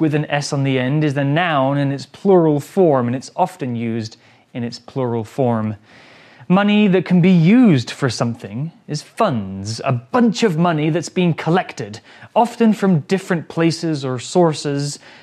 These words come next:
and usually for a particular purpose. If you're going to move out of your parents' house to the big city, they might ask you,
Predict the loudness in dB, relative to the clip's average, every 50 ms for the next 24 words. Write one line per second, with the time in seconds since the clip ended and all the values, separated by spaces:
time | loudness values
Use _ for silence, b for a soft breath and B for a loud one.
0 | B B B -4 -2 0 2 4 4 6 6 6 6 4 4 4 4 2 2 0
1 | 0 2 2 4 4 2 0 -2 -4 -4 -4 -4 -4 -4 -6 -6 -6 -4 -2 0
2 | 2 2 2 2 0 -2 -4 -2 -2 -2 0 -4 -8 -10 -10 -12 -12 -12 -12 -14
3 | B B B B B B B B B B B B -4 0 2 2 4 4 4 2
4 | 2 0 0 2 4 4 6 6 6 6 6 4 4 2 0 0 -2 -2 -4 -6
5 | -4 -4 -4 -4 -6 -6 -4 -2 -2 -2 -2 -4 -6 -10 -6 -4 -4 -4 -2 -4
6 | -6 -8 -10 -10 -10 -10 -8 -8 -6 -4 -4 -4 -4 -6 -6 -6 -6 -6 -6 -10
7 | -12 -12 -12 -12 -12 B B B B B B B B B 0 2 2 2 2 0
8 | 0 0 2 2 0 -2 -6 -6 -4 -2 -2 -2 -4 -4